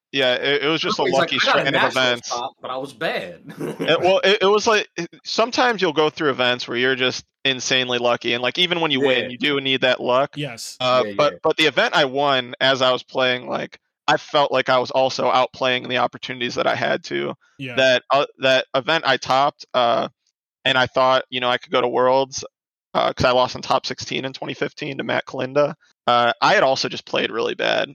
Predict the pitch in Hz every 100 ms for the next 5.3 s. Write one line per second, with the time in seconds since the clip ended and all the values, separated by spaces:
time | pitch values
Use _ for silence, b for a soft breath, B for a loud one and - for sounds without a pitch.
0 | _ - 135 123 131 135 120 127 127 -
1 | 143 143 196 175 151 139 - - 127 139
2 | - 139 143 - 131 135 127 135 127 135
3 | 135 131 135 127 143 131 135 135 131 139
4 | 135 135 147 127 123 117 - 120 - 139
5 | 147 135